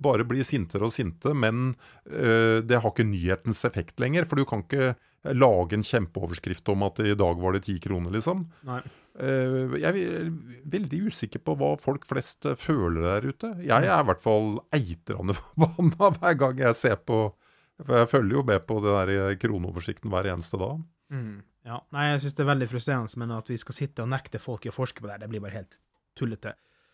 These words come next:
Speaker 2: Vi tar et par små saker til før vi runder av for i dag. Ole, du hadde, mm, en link du sendte om, eh, Helse Midt-Norge, som har gitt feil informasjon om Helseplattformens forgjenger.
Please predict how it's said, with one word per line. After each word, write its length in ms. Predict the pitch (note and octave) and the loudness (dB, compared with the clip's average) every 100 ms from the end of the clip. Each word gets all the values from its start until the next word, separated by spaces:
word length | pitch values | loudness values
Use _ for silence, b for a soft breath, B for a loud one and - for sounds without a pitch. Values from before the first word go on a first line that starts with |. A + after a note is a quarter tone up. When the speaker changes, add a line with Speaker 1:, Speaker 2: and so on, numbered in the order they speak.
| _ | _
Speaker 2:
Vi 80 | E3+ | -2
tar 140 | F#3+ G#3+ | 4 4
et 60 | - | 6
par 160 | F#3 | 4
små 220 | E3+ F3+ E3 | 4 0 2
saker 240 | E3 D3 | 2 2
til 160 | E3 D3 | 2 2
før 160 | B2+ | 0
vi 140 | A#2+ B2 B2 | 0 2 2
runder 220 | B2+ C3 B2+ | 2 2 0
av 60 | |
for 100 | - | -2
i 80 | B2 | -2
dag. 240 | A#2+ A#2+ A2+ A#2+ | -2 -2 -4 -4
Ole, 160 | B2 B2 | -2 -2
du 220 | C3+ C3 | 0 0
hadde, 320 | A#2 C#3 B2 | 0 -2 0
mm, 600 | B2 A#2+ A#2+ B2 A#2 A#2+ - | -2 -2 -2 -4 -4 -6 -6
en 80 | A#2 | -4
link 160 | B2 | -4
du 60 | A#2 | -6
sendte 240 | B2 - | -8 -4
om, 220 | A#2 A2+ A2+ | -4 -2 -4
eh, 80 | G#2+ | -4
Helse 460 | C#3 C3+ - A#2+ | -2 -4 -6 -6
Midt-Norge, 560 | A#2 B2 - B2 A#2+ A2 | -6 -6 -8 -6 -6 -6
som 160 | - B2 | -6 -4
har 120 | B2 | -4
gitt 100 | - | -4
feil 240 | - G3 | 0 2
informasjon 460 | F3 E3 C#3 D#3 C#3 | 2 0 -2 0 -2
om 60 | A#2 | -2
Helseplattformens 800 | C#3+ C#3+ - A#2+ - B2+ A2+ G#2 | -4 -6 -10 -12 -6 -6 -4 -8
forgjenger. 460 | - A#2 A2 G#2+ | -8 -6 -6 -8